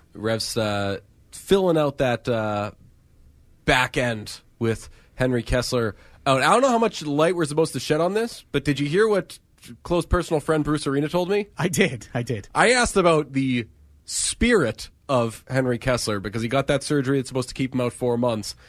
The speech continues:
Speaker 1: And I don't know what the exact quote is, but the vibe was for sure, like, to, to quote Bruce Arena about something else, uh, "Get four months out of your head."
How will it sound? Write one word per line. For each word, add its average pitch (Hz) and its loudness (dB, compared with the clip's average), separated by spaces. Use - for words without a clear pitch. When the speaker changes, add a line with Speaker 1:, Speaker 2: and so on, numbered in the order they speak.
Speaker 1:
And 113 -4
I 151 6
don't 202 6
know 220 6
what 208 0
the 190 0
exact 151 0
quote 147 2
is, 104 -4
but 165 0
the 190 4
vibe 160 2
was 160 0
for 147 -2
sure, 131 0
like, 117 -4
to, 185 2
to 170 0
quote 220 2
Bruce 160 -2
Arena 156 0
about 139 -2
something 147 -2
else, 151 -2
uh, 127 -6
"Get 208 2
four 226 2
months 170 2
out 143 4
of 127 0
your 110 -2
head." 98 -4